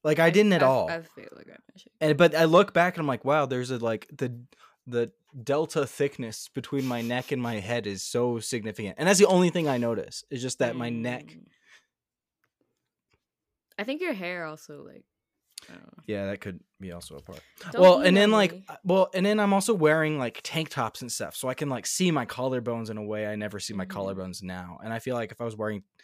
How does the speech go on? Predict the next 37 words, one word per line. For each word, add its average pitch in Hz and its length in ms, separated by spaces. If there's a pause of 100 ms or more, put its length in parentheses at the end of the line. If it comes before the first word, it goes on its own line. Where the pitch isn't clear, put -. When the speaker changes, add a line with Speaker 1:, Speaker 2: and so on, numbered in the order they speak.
(360)
Speaker 1:
a 110 80
tank 113 240
top, 104 200
I 98 100
probably 101 280
wouldn't 101 300
feel 95 160
like 92 180
I 95 180 (680)
looked 104 240
that 101 180
much 95 220
different. 95 320 (500)
Speaker 2:
I 185 40
don't 175 120
know. 160 120
I 165 120
keep, 190 280 (1000)
I'm 185 260
losing 156 340
weight 147 240
still, 147 300
and 147 100
I 147 100 (400)
g-, - 180
genuinely 147 540
don't 139 240
know 139 140
how, 151 400
but - 160 (2000)
I'm 160 100
not 156 220
complaining, 170 560
I 160 40
guess. 160 420 (120)
Speaker 1:
M-, 117 160
yeah. 104 180